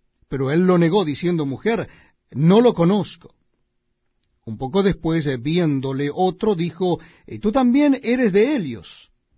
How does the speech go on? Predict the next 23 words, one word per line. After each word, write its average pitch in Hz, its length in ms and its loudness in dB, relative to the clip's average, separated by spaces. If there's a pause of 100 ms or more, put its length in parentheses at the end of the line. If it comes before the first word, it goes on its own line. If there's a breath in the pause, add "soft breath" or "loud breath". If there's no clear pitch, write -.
(260)
Y 120 120 -12
Pedro 175 260 -2
dijo, 160 300 -6
"Hombre, 202 420 -2 (240 soft breath)
no 160 300 2
lo 180 100 0
soy". 220 280 -8 (1160)
Como 240 220 2
una 311 240 0
hora 190 200 0
después, 160 720 -2
otro 196 420 -2
afirmaba 170 440 -2
diciendo, 180 440 -2
"Verdaderamente 233 760 -2
también 196 460 -2 (360 loud breath)
éste 254 320 2
estaba 247 320 0
con 226 200 0
él, 208 280 -2 (320 soft breath)
porque 180 360 0
es 156 120 0
Galileo". 160 560 0